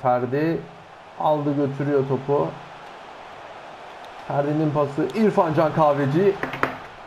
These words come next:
Gole giden topu adeta Berisha sağ olsun kıçıyla şey yaptı arkadaşlar. Püskürttü geri.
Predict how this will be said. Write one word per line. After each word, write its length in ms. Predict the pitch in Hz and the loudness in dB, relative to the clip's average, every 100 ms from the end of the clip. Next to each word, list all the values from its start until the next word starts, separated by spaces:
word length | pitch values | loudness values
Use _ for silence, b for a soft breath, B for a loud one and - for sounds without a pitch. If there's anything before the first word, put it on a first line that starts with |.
| - - - - - - - - - - - - - - - - - 139 147 | -18 -18 -20 -20 -20 -20 -20 -20 -20 -20 -20 -20 -20 -20 -18 -16 -12 -6 2
Gole 260 | 151 160 | 4 6
giden 400 | 165 160 170 165 | 6 6 4 4
topu 320 | 165 151 170 165 | 2 2 4 6
adeta 600 | 160 151 139 180 170 147 | 6 4 2 2 2 4
Berisha 680 | 151 151 - 160 175 - - - | 4 4 2 2 2 0 -4 -4
sağ 220 | 151 147 | 2 2
olsun 380 | 139 135 160 165 - - - - - - - 906 - - - - - - - - - | 2 -2 -6 -8 -10 -16 -20 -20 -20 -20 -20 -20 -20 -20 -20 -20 -20 -20 -20 -14 -8
kıçıyla 540 | 135 - 143 135 143 | -6 -2 2 4 2
şey 180 | 139 131 | 2 0
yaptı 320 | 131 120 110 | 0 -2 -8
arkadaşlar. 640 | 107 113 107 107 - 123 - - - - - - | -6 -4 -4 -6 -8 -10 -10 -20 -20 -20 -20 -14
Püskürttü 560 | 117 - 123 - - 113 | -14 -8 -8 -6 -4 -2
geri. 420 | 107 104 131 - | 0 -2 -6 -12